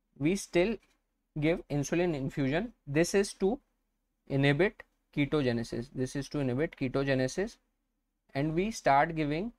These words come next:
D five percent solution. This is to provide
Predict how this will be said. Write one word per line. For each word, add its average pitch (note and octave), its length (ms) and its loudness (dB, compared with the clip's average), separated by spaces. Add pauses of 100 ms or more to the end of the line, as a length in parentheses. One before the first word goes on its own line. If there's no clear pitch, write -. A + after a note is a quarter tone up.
(460)
D D3 160 2
five D3 280 2
percent D3 320 -2
solution. B2+ 540 0 (720)
This D3+ 240 0
is F3+ 140 2
to F#3 100 0
provide C#3+ 520 4